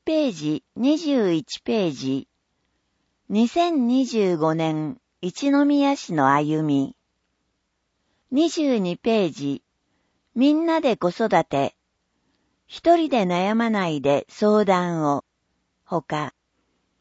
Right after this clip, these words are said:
二十三ページ。本を読もうよ。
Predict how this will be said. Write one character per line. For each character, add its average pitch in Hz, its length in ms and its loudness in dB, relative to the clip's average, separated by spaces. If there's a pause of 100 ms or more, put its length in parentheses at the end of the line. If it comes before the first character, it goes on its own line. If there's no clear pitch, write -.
(840)
二 320 160 0
十 302 300 0
三 226 340 -2
ペ 214 300 -2
ー - 20 -4
ジ。 131 320 -6 (540)
本 339 380 0
を 247 80 2
読 175 200 2
も 185 260 2
う 156 60 0
よ。 139 260 2